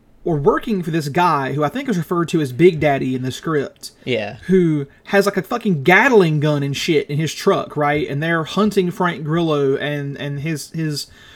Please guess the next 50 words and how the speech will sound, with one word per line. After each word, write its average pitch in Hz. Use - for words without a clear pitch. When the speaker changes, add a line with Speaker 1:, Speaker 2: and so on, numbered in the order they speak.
Speaker 1:
uh, 151
friends 180
now 139
because 139
they, 147
you 139
know, 127
saw 165
him 131
or 139
whatever 135
or 135
survived. 135
Speaker 2:
Yeah, 127
Speaker 1:
And 143
they, 160
Speaker 2:
they, 175
Speaker 1:
they, 175
Speaker 2:
they -
Speaker 1:
they 170
Speaker 2:
took 165
Speaker 1:
just 120
Speaker 2:
out 117
some 123
of 117
their 113
guys. 110
Speaker 1:
Yeah, 247
they 208
were 202
saying 240
that 175
the 170
guy, 175
Big 170
Daddy, 165
wanted 165
the 160
mother 165
and 147
daughter 160
for 147
his 147
personal 190
purging, 214
which 143
is 139
just, 139
you 151
know, -